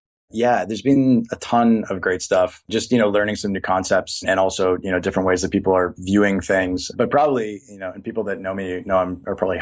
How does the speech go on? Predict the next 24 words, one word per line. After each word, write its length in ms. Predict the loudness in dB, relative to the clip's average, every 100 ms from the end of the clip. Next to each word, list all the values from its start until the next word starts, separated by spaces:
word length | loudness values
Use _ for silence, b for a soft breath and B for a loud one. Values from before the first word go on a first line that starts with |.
| -8
tired 260 | 0 2 2
of 60 |
hearing 180 | 0 0
this, 140 | 0 2
but, 240 | 0 0 B B B
but 100 | -2
Seth 180 | 0 2
Godin 340 | 2 0 -2
has 140 | -8 -6
been 320 | -6 -6 -8
hugely 360 | -4 -2 0 -2
influential 640 | 0 0 2 2 2 0 -2
in 160 | 0
my 140 | 2 4
life. 340 | 4 2 -2 -2
And 400 | 0 2 0 0
some 120 | 2
of 60 | 4
the 80 | 2
questions 680 | 0 0 0 -4 -4 -6 -4
that 160 | -2
he 140 | 0 0
has 200 | 0 -2
posed 800 | -10 -2 2 2 0 -2 -6